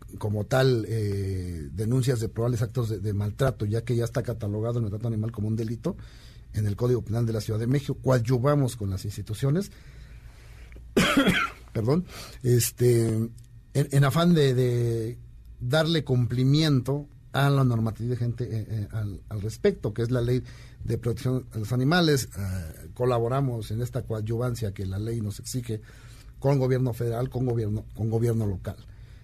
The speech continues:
Eh, la finalidad es, a final de cuentas, es, es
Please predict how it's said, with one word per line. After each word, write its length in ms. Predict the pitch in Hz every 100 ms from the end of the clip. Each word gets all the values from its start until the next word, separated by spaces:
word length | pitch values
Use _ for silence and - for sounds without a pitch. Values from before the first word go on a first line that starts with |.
| - -
Eh, 300 | 120 117 110
la 380 | 123 120 120 117
finalidad 440 | 117 127 131 156 147
es, 440 | 135 - - - - - - -
a 60 | -
final 220 | 113 127
de 80 | 120
cuentas, 340 | 123 117 117
es, 200 | 113 110
es 300 | 98 92 -